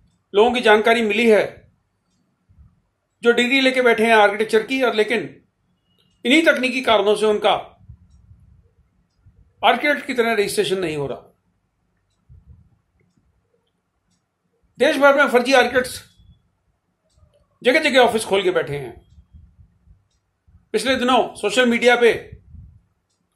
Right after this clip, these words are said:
भोपाल के एक सत्तर साल के आर्क-, आर्टिस्ट ने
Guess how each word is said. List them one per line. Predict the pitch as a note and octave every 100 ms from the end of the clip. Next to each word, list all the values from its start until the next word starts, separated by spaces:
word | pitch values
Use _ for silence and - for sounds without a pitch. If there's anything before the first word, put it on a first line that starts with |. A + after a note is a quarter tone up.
| _ _ - _ _ _ _ _ _ _ _ F#3
भोपाल | F#3 A#3 C4+
के | C#4
एक | B3 - -
सत्तर | A#3 A#3+ C#4+
साल | B3+ A#3
के | A3+
आर्क-, | G#3 G3+ - _ _ -
आर्टिस्ट | F#3+ A#3+ D#4
ने | -